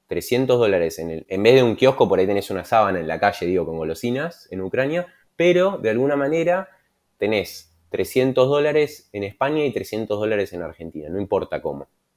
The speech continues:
Eso es otra historia, cómo implementás es otra historia, no voy a discutir eso ahora. Pero imagínate si podés tener eso. Ahí ya tenés diversificadas tus acciones. Digo, a mí me quedan seiscientos dólares por más que,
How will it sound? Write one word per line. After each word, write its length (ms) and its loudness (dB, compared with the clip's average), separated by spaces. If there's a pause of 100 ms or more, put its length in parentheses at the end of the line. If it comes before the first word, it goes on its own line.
(140)
Eso 180 -6
es 100 -8
otra 200 0
historia, 360 -2
cómo 180 -4
implementás 480 -4
es 120 -10
otra 140 -10
historia, 400 -12
no 160 -8
voy 160 -4
a 40 -4
discutir 360 -10
eso 260 -18
ahora. 300 -12 (920)
Pero 120 0
imagínate 360 0
si 80 0
podés 240 -4
tener 240 -6
eso. 320 -10
Ahí 260 4
ya 140 2
tenés 160 0
diversificadas 680 2
tus 140 -6
acciones. 320 0
Digo, 160 2
a 60 2
mí 100 4
me 140 4
quedan 200 2
seiscientos 440 -2
dólares 320 0
por 100 -4
más 140 -4
que, 120 -4